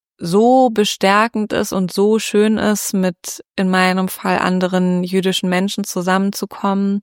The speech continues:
und sich auszutauschen oder sich auch gemeinsam aufzuregen. Und der, ja, der Strukturaspekt, der ist wahrscheinlich bei mir einfach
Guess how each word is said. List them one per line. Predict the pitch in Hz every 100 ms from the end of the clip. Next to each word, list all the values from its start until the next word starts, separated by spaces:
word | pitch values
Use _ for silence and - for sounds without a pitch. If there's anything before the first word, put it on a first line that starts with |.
| - _ _ _ _ _ _
und | - 190 190 185 180 180 175 - _ _ _ _ _
sich | 170 180 -
auszutauschen | 180 214 - - 208 - 208 208 214 - 208 208 208
oder | - 175 170
sich | 170 -
auch | -
gemeinsam | - 170 175 175 -
aufzuregen. | 185 202 - - 202 214 214 208 214 214 214 - _ _ _ _ _ _ _ _ _ _
Und | - 185 175
der, | 185 190 190 - _ _
ja, | 185 180
der | 175 180
Strukturaspekt, | - 202 - - 233 220 - - 208 -
der | -
ist | -
wahrscheinlich | 190 - 190 190 -
bei | 185
mir | 175 190 202
einfach | 185 180 - 185 180